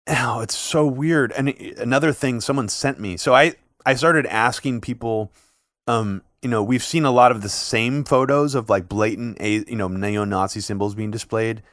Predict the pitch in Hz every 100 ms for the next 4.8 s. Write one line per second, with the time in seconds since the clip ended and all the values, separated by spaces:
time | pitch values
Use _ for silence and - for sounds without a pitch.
0 | _ _ 95 92 - 98 90 95 85 98
1 | 98 98 92 101 110 117 110 117 113 -
2 | 107 - 110 - 143 131 - - 143 110
3 | 104 135 - 117 110 110 113 101 110 110
4 | 98 - - 123 113 85 64